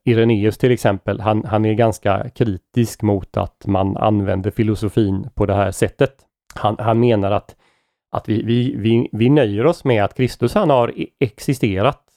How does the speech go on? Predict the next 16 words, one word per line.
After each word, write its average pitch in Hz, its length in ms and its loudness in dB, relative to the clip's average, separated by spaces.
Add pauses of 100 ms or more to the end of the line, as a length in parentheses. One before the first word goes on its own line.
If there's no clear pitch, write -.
(260)
av 117 160 2
evighet 110 760 -2 (280)
med 101 320 0
Fadern. 101 440 -2 (680)
Men 104 300 2
hur 151 380 0
han 120 200 0
har 113 80 0
utgått - 640 -6
av 101 200 0
Fadern, 98 580 -2
det, 104 320 -4
det 113 140 0
vet 98 280 -2
vi 135 40 2
inte. - 220 -4